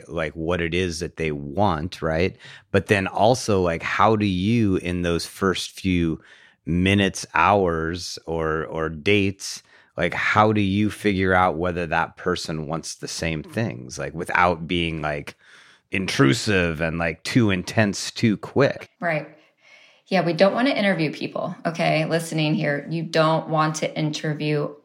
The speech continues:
Speaker 2: first date, second date. There's a way to ask open-ended questions that you start asking them a question. For example, I'm just gonna use a very basic one, but what are you passionate about in your life right now?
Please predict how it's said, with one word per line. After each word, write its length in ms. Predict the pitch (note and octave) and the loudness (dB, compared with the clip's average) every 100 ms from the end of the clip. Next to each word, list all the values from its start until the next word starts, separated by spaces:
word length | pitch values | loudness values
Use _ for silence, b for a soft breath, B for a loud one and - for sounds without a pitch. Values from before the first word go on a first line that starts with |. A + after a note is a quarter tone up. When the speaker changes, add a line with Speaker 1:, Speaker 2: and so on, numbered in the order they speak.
| - | -20
Speaker 2:
first 400 | - D3+ D#3 D#3 | -2 0 0 0
date, 360 | D#3 D3+ - - | 0 0 -4 -2
second 400 | D#3 D3+ D3 A#2+ | -2 0 -2 -2
date. 340 | F2 - - B B B | -4 -6 -14 B B B
There's 180 | - E3 | -4 -2
a 40 | E3+ | 0
way 280 | F3 F#3+ | 2 4
to 200 | B3+ B3 | 4 2
ask 380 | G3+ F#3+ F#3+ - - | 0 -2 -4 -10 -2
open-ended 600 | D#3+ D#3+ E3+ E3 E3 D3+ | -2 0 0 2 0 0
questions 720 | - D3 D3+ - E3 D#3+ D#3+ - | 0 0 0 -2 -4 -4 -4 -8
that 500 | D3+ D#3+ D#3 - - B B B B B _ _ _ - | 0 2 2 -2 -10 B B B B B _ _ _ -4
you 380 | F#3+ F#3+ F#3+ - | -2 -2 -4 -10
start 440 | - - A#3 C4+ - | -6 0 2 2 2
asking 400 | G3 - G3 F#3+ | 0 0 0 2
them 140 | F3+ | 2
a 60 | F3+ | 0
question. 380 | - E3 - D#3+ | 0 0 0 -2
For 160 | D#3 D#3+ | 0 -2
example, 840 | C#3+ D#3+ D#3 D#3 D3+ D3+ D3 - B B | 0 0 0 0 0 2 0 -4 B B
I'm 240 | D#3+ C#3+ | 0 0
just 180 | F3+ - | -2 -4
gonna 180 | D3+ C#3+ | -2 -2
use 260 | C#3+ C#3 | -2 -4
a 40 | C#3+ | -4
very 340 | E3 D3 D3 | -2 0 -2
basic 480 | - - D#3 - - | -4 -6 -6 -8 -6
one, 180 | C#3+ D#2+ | -4 0
but 260 | - - B B B - | 0 -2 B B B -6
what 160 | E3 E3 | 0 0
are 40 | |
you 120 | E3 | 0
passionate 520 | D#3+ D3+ C#3+ - D#3 | 0 0 0 0 0
about 320 | D3 D3 C#3+ - | 0 2 0 0
in 100 | D#3 | 0
your 100 | D#3+ | 0
life 240 | G4 - | -2 -2
right 140 | D3 | -4
now? 340 | C3+ - - | -4 -4 -6